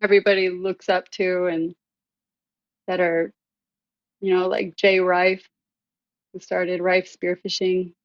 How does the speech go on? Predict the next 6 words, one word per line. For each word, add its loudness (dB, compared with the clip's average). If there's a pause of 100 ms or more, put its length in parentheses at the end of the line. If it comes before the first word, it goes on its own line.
(1000)
I -4
mean, 0 (1200)
those 6
guys 2
were -2 (720)
badass. -2